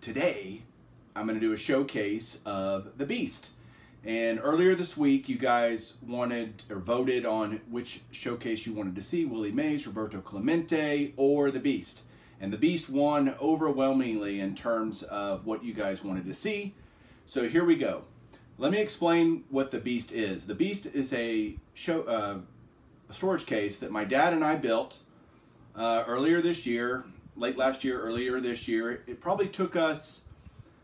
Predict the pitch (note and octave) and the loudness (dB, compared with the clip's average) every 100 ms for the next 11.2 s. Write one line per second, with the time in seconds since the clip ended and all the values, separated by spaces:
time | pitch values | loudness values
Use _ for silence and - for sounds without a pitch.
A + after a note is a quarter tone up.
0 | _ - F3 E3+ F3 E3 - C#3 C#3 D#3 | _ -2 0 2 2 0 -6 0 2 2
1 | E3 E3 - - - - - - C#3 C#3 | 0 -2 -6 -20 -20 -20 -12 -2 0 2
2 | C3 B2 C3 C3+ C#3 C3+ C3 B2 A2 A2 | 0 2 2 2 2 2 2 0 -4 0
3 | C3+ C#3 C#3+ C#3+ - - - - - - | 2 4 2 0 -4 -16 -20 -20 -20 -20
4 | - A2+ A#2 A#2 A#2 A2+ A#2 E3 F#3 F3+ | -12 -4 0 0 0 0 0 4 4 4
5 | F3 D#3+ C3 A2+ B2 C3 A#2+ G#2+ - - | 4 2 0 0 0 0 -2 -4 -8 -20
6 | - - F#2+ A#2+ D3+ F3 - D#3+ - C#3+ | -14 -10 -10 0 2 4 2 -2 4 4
7 | - A#2+ A2+ G#2 G2 F2 F#2 A#2 A2 G#2+ | 2 0 2 2 -2 -4 -2 -2 -2 -2
8 | A2+ A2 G#2 - A#2 A2 A2+ G#2 G2+ F#2+ | -2 -4 -8 -4 -4 -2 -4 -2 0 0
9 | F#2 - - - _ - - A2 G#2+ - | -2 -8 -20 -20 _ -20 -8 -4 -4 -4
10 | F#2 F#2+ A#2+ A#2+ A2+ G#2 - A#2 B2 C3+ | -6 -2 -2 -2 -2 -6 -2 2 4 4
11 | D3 D#3+ | 2 0